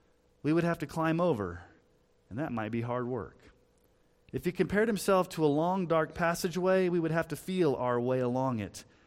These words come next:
and some might be afraid to try. But Jesus said he was a door, and a door can be entered easily and instantly, but it must be entered. There's no way going around that.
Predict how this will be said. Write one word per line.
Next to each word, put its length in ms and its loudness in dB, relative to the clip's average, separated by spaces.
and 140 -4
some 240 -2
might 180 -4
be 120 -6
afraid 280 -6
to 60 -14
try. 480 -10
But 100 -2
Jesus 280 -2
said 160 2
he 80 6
was 160 2
a 60 2
door, 340 0
and 100 -2
a 60 2
door 220 4
can 160 -2
be 120 -2
entered 440 -2
easily 500 -2
and 80 -4
instantly, 540 -6
but 140 0
it 60 -2
must 240 -2
be 120 -8
entered. 400 -6
There's 180 -6
no 180 -2
way 440 -8
going 480 -6
around 380 -8
that. 320 -20